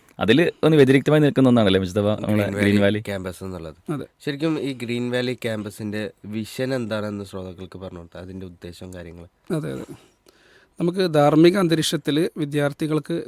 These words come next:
Speaker 3: കണ്ടും കേട്ടും അനുഭവിച്ചും പഠി-, പഠിക്കും, പഠിച്ചും വളരാനുള്ളൊരു, ആ, സംവിധാനം ഒരുക്കുക എന്നുള്ളതാണ്.
Speaker 1: ഉം,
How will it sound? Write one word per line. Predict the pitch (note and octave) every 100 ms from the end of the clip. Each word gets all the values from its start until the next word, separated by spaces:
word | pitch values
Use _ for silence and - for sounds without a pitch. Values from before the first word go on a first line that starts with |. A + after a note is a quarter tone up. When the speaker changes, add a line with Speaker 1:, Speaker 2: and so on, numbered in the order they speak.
| F#3+
Speaker 3:
കണ്ടും | C#3+ C#3+ E3
കേട്ടും | D#3+ D3+ C3 D3+ D#3+
അനുഭവിച്ചും | D3+ C#3+ D3 C#3+ - E3 - _ _ _ _
പഠി-, | E3 E3+ G3 E3+
പഠിക്കും, | D#3 C#3+ F3+ F3 F3
പഠിച്ചും | E3+ D3+ F3+
വളരാനുള്ളൊരു, | D#3 D3+ E3 D#3+ D#3 A3+ - -
ആ, | D#3 C#3+ C#3 C3+ - F3+
സംവിധാനം | F3 E3 D3+ D#3 D#3 D#3+
ഒരുക്കുക | C#3+ D3+
എന്നുള്ളതാണ്. | C#3+ C3 B2 - _ _ _ _ _ -
Speaker 1:
ഉം, | E2